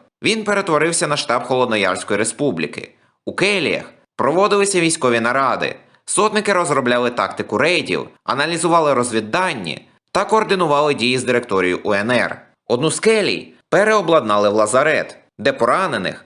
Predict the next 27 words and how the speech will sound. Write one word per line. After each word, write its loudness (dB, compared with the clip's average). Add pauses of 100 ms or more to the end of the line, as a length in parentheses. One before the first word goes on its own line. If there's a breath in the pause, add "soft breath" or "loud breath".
(120)
оберігали 2
під -2
керівництвом 0
місцевих -2
ченців -2 (340 loud breath)
і 2
народних 0
знахарок, -2 (240)
лікували 2
мінно-вибухові 2
травми, -2 (300)
рвали 2
ромашки 0
та -2
кориці 0
для -2
компресів, -2 (340 soft breath)
а 2
в -10
келіях, -2 (140)
освітлених 0
свічками, -2 (260)
тримали 2
вартових 0
і -2
ночували 0
поранені. 0